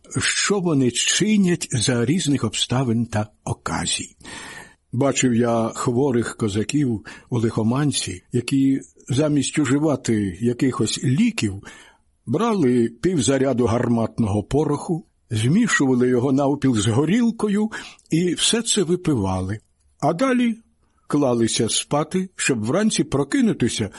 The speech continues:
зовсім здоровими. Мав я машталіра, тобто візника, який неодноразово видужував, уживаючи ліків, яких не визнають ні лікарі, ні аптекарі. Інші ж козаки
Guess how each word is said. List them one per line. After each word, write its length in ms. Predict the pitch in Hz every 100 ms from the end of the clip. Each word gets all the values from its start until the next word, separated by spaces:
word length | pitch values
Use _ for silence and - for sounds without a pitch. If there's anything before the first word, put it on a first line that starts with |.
| - 113
зовсім 440 | 127 180 - 127
здоровими. 680 | 110 110 107 104 101 104 104 - _ - -
Мав 340 | 202 175 165 151
я 400 | 151 151 143 139 -
машталіра, 960 | 139 139 - 135 170 202 113 95 90 - _ _
тобто 320 | 156 127 110 107
візника, 580 | 117 120 135 131 277 - - - - - _ _
який 380 | 127 151 220 196
неодноразово 880 | 170 170 156 156 156 120 214 214 180
видужував, 760 | 175 120 202 254 202 117 127
уживаючи 760 | 165 127 151 214 208 185 - 156
ліків, 540 | 143 214 - 220 214 - - _ _ -
яких 600 | 165 147 151 185 - 180
не 220 | 175 160 160
визнають 600 | 156 156 147 170 170 143
ні 120 | 143
лікарі, 600 | 143 143 127 147 170 139
ні 100 | 143
аптекарі. 600 | 131 - 104 - 90 82 - _ _ _ -
Інші 380 | 220 269 - 220
ж 120 | -
козаки 560 | 208 190 190 190 185